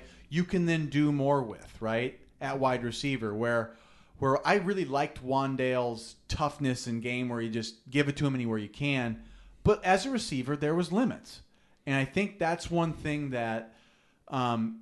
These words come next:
it, it doesn't s-, it stings, but it's not, it doesn't end our, our dreams that our best player left because our best player had a ceiling.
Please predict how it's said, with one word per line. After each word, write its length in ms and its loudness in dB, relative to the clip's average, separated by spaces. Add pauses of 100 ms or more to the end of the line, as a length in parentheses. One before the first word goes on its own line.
it, 120 -12 (100)
it 180 2
doesn't 360 6
s-, 280 -8
it 160 0
stings, 540 4
but 160 2
it's 240 -2
not, 360 0 (160)
it 140 0
doesn't 340 4 (400)
end 440 2 (200)
our, 600 2 (160)
our 160 2
dreams 640 0
that 100 2
our 100 6
best 320 -2
player 240 2
left 260 2
because 240 0
our 80 6
best 260 2
player 500 4
had 200 2
a 60 0
ceiling. 520 -4